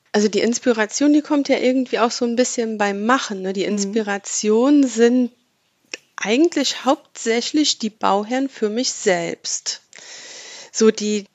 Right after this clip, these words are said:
Speaker 1: also wenn ich entwerfe, habe ich eigentlich in jeder Minute die potenziellen Bewohner vor Augen und wie
Speaker 2: Mhm.
Speaker 1: die ihr Haus in Zukunft benutzen. Und, ähm,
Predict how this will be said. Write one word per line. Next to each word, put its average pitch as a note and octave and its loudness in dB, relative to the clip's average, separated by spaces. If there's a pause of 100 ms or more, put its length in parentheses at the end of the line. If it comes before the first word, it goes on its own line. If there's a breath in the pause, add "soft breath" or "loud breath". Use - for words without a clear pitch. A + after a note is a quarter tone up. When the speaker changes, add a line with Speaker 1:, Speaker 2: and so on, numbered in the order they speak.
(120)
Speaker 1:
also G#3 -2
wenn A#3+ 4
ich E4+ 4
entwerfe, A#3 0 (280 loud breath)
habe C4 0
ich - -2
eigentlich B3+ 0
in A3+ -2
jeder C#4 0
Minute D4 2 (340 loud breath)
die B3 0
potenziellen B3+ 2
Bewohner A3+ 2 (260)
vor - 2
Augen C4+ 2
und G#3 -2
wie A#3+ 2
Speaker 2:
Mhm. B3+ 2
Speaker 1:
die C#4 6
ihr B3+ 2
Haus C#4+ 4
in C4+ 0
Zukunft C4+ -2
benutzen. C4+ 0
Und, G#3 -2
ähm, A3 2